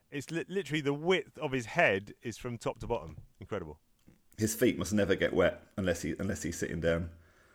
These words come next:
Speaker 1: Yeah.
Speaker 2: Yeah.
Speaker 1: <laughs> Yeah.
Speaker 2: <laughs> And, um, just, uh, so I, I, I know I've been talking a bit, so I'm just gonna mention one more strip, and then we can, I'll pass over to you, Chief,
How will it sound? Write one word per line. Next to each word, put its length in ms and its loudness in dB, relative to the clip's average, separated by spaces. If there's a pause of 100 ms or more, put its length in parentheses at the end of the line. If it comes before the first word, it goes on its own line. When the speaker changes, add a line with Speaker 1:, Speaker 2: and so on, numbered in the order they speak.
(140)
Speaker 1:
Yeah. 180 0 (460)
Speaker 2:
Yeah. 340 4 (120)
Speaker 1:
<laughs> 100 2 (140)
Yeah. 160 2 (140)
Speaker 2:
<laughs> 360 8 (400)
And, 180 10
um, 260 10
just, 240 6
uh, 380 8
so 460 8
I, 240 6
I, 200 0
I 20 2
know 120 2
I've 60 0
been 120 0
talking 280 2
a 40 0
bit, 240 2
so 160 2
I'm 240 4
just 100 -6
gonna 160 4
mention 300 0
one 120 2
more 140 4
strip, 300 2
and 80 0
then 240 0
we 80 -4
can, 200 -6
I'll 80 0
pass 280 0
over 180 0
to 120 -2
you, 120 0
Chief, 320 -4